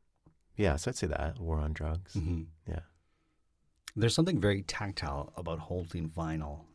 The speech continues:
Speaker 2: and having that music physically
Speaker 1: Yeah.
Speaker 2: in your hand. And the smell of it coming out of
Speaker 1: The
Speaker 2: the
Speaker 1: smell,
Speaker 2: sl-
Speaker 1: like, opening it, you know, take, like, I think I missed all those things, like taking the packaging
Speaker 2: Mm-hmm.
Speaker 1: off,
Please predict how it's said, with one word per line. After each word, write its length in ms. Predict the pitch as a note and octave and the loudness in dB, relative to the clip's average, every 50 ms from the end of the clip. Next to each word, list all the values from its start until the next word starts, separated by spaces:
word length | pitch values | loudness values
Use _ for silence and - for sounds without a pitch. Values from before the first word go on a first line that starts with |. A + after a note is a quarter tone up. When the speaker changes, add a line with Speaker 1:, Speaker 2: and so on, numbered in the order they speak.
| _ - | _ -6
Speaker 2:
and 140 | G2 F#2+ | -4 -2
having 280 | F2+ F#2 F2+ E2 F#2+ F#2+ | -2 -2 -2 -2 -2 -2
that 160 | F#2 F2 - - | -2 -4 -4 -4
music 580 | F2+ F2 F2 E2+ E2 F2 E2 D#2+ E2 - - - - _ - | -2 -2 -2 -2 -2 -2 -4 -4 -6 -12 -20 -20 -20 _ -8
physically 540 | - F2 F2 F#2+ A2 B2+ B2 G#2 E2+ F#2 G#2 F2+ D#2+ | -2 2 2 4 4 4 2 2 2 2 2 0 0
Speaker 1:
Yeah. 60 | F#2+ | 0
Speaker 2:
in 80 | F#2+ F#2 | 0 0
your 140 | F2 E2 E2 | 0 0 -2
hand. 600 | D#2+ E2 E2 E2 D#2+ D#2 D2+ D2 C#2+ D2 D2+ - _ _ _ - - - - - - - - - - - | -4 -4 -4 -4 -2 -2 -2 -4 -6 -8 -10 -12 _ _ _ -20 -20 -20 -20 -20 -20 -20 -20 -12 -6 0
And 100 | F#2+ G2 | 0 2
the 60 | F#2 | 2
smell 320 | - - G2+ F#2+ F#2+ F#2 | 2 4 4 4 4 4
of 100 | F#2 E2 | 4 2
it 120 | F#2 F2+ - | 0 -2 -2
coming 240 | - G2+ F#2+ F#2+ F#2 | -2 0 2 2 2
out 80 | F#2 F2+ | 2 2
of 60 | F2+ | 4
Speaker 1:
The 60 | E2 B2+ | 4 2
Speaker 2:
the 80 | A#2 | 2
Speaker 1:
smell, 440 | - F#2+ A2 A#2+ A#2 A#2+ B2 B2+ B2 | 4 4 4 6 6 8 8 8 8
Speaker 2:
sl- 40 | B2+ | 8
Speaker 1:
like, 240 | A#2 G#2+ F#2 - - | 8 6 4 4 2
opening 480 | - G#2+ G#2 G2+ - C3+ A#2+ A#2 A2+ A2+ | 4 4 4 4 4 4 6 6 8 8
it, 220 | G#2+ G#2+ G2+ - | 8 6 6 4
you 100 | G#2+ G2 | 4 4
know, 140 | G2+ G2 G2+ | 6 6 4
take, 260 | F#2+ - - G2+ F#2+ - | 4 2 2 0 2 2
like, 120 | G#2 G#2+ G2+ | 2 4 4
I 40 | |
think 160 | G#2 B2 A#2 B2 | 4 6 6 6
I 60 | A2+ | 6
missed 340 | G#2+ G#2 A2 G#2+ - - G#2+ | 8 8 6 6 6 4 4
all 180 | F#2 F2+ F#2 | 4 6 6
those 260 | F2 E2+ E2 D#2+ - | 6 4 4 4 2
things, 440 | - F#2 F2 E2 D#2 D2+ D#2+ D2+ E2 | 2 4 4 6 6 4 2 0 0
like 160 | D2+ D2 D2 | -2 -2 0
taking 260 | - E2+ E2 D#2+ E2+ D#2+ | 2 2 2 4 4 4
the 80 | D#2 | 2
packaging 600 | D#2+ D#2+ E2 D#2+ D#2+ D#2 - F2+ E2 F2 F2 D#2+ | 2 0 0 0 0 0 0 0 2 2 4 4
Speaker 2:
Mm-hmm. 80 | D#2 D2+ | 4 4
Speaker 1:
off, 440 | D2 D2+ D2+ D2+ D2+ D2+ D2 D2+ | 4 2 2 2 2 2 0 -2